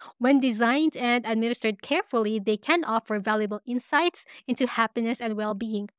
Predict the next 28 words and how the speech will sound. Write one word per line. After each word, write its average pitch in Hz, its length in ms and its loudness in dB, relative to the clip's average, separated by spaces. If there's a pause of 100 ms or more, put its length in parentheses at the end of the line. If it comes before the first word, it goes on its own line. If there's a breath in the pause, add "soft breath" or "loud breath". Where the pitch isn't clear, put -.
(140)
making 320 400 0
them 233 320 4
a 214 140 -2
key 320 260 -2
tool 214 360 -2
in 220 180 -6
the 196 180 -6
scientific 262 540 0
study 220 280 -2
of 208 140 -4
these 214 160 -4
topics. - 460 -6 (280)
Researchers 247 520 2
often 311 340 2
use 226 260 0
multiple 226 520 0
measures 214 440 2
and 233 300 -2
combine 240 540 2
them 226 160 4
with 208 120 2
other 262 460 0
methods 226 440 -2
to - 120 -18
point 247 340 0 (300)
a 240 140 4
more 240 260 4
comprehensive 226 680 0